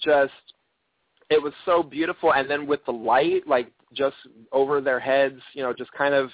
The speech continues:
barely there, like, the light of hope is still, oh my God, that scene. Just, that, I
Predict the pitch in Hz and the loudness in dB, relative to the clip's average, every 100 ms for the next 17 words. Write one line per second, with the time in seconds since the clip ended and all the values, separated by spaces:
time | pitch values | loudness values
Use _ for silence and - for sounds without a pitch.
0 | _ 120 165 185 180 160 147 143 147 147 | _ 0 2 2 0 0 2 2 2 -2
1 | _ _ - 131 - 123 131 143 139 - | _ _ -6 -4 -2 0 2 2 -2 -2
2 | 147 143 - 139 - 139 131 135 143 147 | -2 -2 -6 -16 -10 -4 2 4 4 2
3 | 131 131 123 120 107 101 120 123 123 - | 0 0 2 4 4 0 -2 -2 -2 -10
4 | 135 113 101 _ _ _ _ _ 131 120 | -14 -12 -16 _ _ _ _ _ -10 0
5 | 135 120 - _ _ _ - 123 135 127 | 2 2 0 _ _ _ -12 -2 0 2
6 | 139 | 0